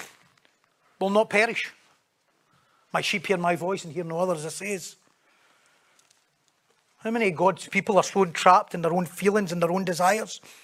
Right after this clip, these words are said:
that they keep justifying that they're simply being ineffective in bringing the gospel to the world? So ineffective in bringing the gospel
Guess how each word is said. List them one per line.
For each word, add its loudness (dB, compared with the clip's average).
that -2
they -2
keep -2
justifying 4
that -10
they're -2
simply 2
being -6
ineffective 0
in -6
bringing 0
the -6
gospel 0
to -10
the -6
world? -6
So -6
ineffective 2
in -4
bringing 0
the -6
gospel 0